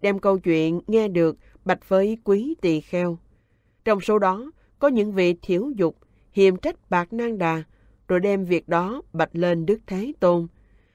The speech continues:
Đức Phật cho tập hợp tăng chúng quở trách Bạc Nang Đà xong, liền kiết giới này. Sau khi Đức Phật kiết giới, trong một lúc khác, có hai cư sĩ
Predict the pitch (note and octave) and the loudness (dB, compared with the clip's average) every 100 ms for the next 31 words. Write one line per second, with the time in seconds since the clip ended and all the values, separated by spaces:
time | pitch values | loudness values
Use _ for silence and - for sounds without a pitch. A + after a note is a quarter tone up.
0 | - A3+ E4+ - F#3 E3+ - _ _ - | -10 -6 -6 -2 -2 -2 -4 _ _ 0
1 | F#3 F3+ F3+ - F3 - F3+ F3 - - | 2 2 0 -4 -4 -6 -4 -2 -4 -6
2 | G#3 F#3+ F#3+ F#3+ C#4+ G4 _ - F3 F3 | -4 -2 -2 -2 -6 -14 _ -2 0 0
3 | G#3+ D4+ - _ F3 E3+ A3 G#3 F3+ D#3+ | -4 -6 -6 _ -6 -4 -4 -2 -2 -4
4 | - A3 G#3+ G3+ _ _ _ _ - F#3 | -4 -4 -4 -8 _ _ _ _ 0 4
5 | F#3 F3 F3 B3 C#4+ G3+ G#3+ D#4+ G#3+ F3 | 4 4 0 -2 0 2 0 0 0 0
6 | D#3 D#3+ _ _ _ _ _ _ _ _ | 0 -4 _ _ _ _ _ _ _ _
7 | - G#3 F#3 F#3+ F#3 F#3 E4 - F3 - | 0 0 4 4 4 2 -2 -2 -4 -2
8 | G#3+ A3+ F3+ F#3 A3 D#4+ - _ _ _ | -6 0 0 0 -2 -10 -14 _ _ _
9 | C4 A#3+ F3+ - G#3 C#4+ - G#3+ D4 F4+ | 0 2 0 0 -2 -2 -4 -4 -4 -8
10 | - _ - A3+ G#3+ F#3+ F3 A3+ G#3+ - | -18 _ -2 -2 0 0 2 0 0 0
11 | E3 B3+ | -2 -4